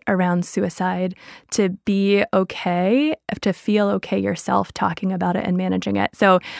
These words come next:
finding that not over or under reaction stance is, is, I think, something that requires some practice. And I think, too, especially for kids who maybe, um, have a trauma history or a complex family situation, it's important that they don't, um,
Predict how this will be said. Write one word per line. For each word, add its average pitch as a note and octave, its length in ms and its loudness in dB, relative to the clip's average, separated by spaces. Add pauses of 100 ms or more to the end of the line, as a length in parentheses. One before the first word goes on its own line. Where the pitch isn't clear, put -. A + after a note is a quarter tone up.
finding G#3 480 4
that F#3 280 6
not F#3+ 300 4
over F#3 340 2
or F#3 160 2
under F3 360 2
reaction F3 840 2 (180)
stance - 720 -2
is, F#3 380 0
is, F3+ 120 0
I F#3+ 120 0
think, F3+ 320 -4 (160)
something F3 320 0
that G3 80 0
requires F#3 380 -2
some F3+ 120 -2
practice. - 600 -4 (400)
And C#4 140 4
I D#4 80 -4
think, - 240 -2
too, D4 320 2
especially C4+ 480 0
for G#3 360 2 (120)
kids G3 340 -4
who G#3+ 160 0
maybe, G3 560 0
um, G3 300 -4
have F#3 180 -4
a F#3+ 60 -4
trauma D4 360 0
history A#3+ 560 0
or G3 120 4
a F#3 40 2
complex G3 480 -2
family A3+ 300 0
situation, G#3 640 -2
it's G#3+ 160 -2
important A#3+ 520 0
that G#3+ 200 -4
they G3+ 220 2
don't, F#3+ 420 0 (400)
um, F#3+ 540 0